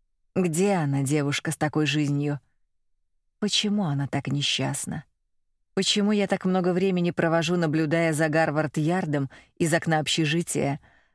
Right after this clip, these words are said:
рассматривая у парней в джинсах с заниженной талией,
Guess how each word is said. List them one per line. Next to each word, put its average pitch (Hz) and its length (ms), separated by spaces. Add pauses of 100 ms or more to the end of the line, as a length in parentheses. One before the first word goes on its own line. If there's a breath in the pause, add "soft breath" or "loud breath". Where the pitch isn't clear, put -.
рассматривая 170 920
у 156 60
парней 160 500
в 156 60
джинсах 156 520
с 147 40
заниженной 156 580
талией, 156 560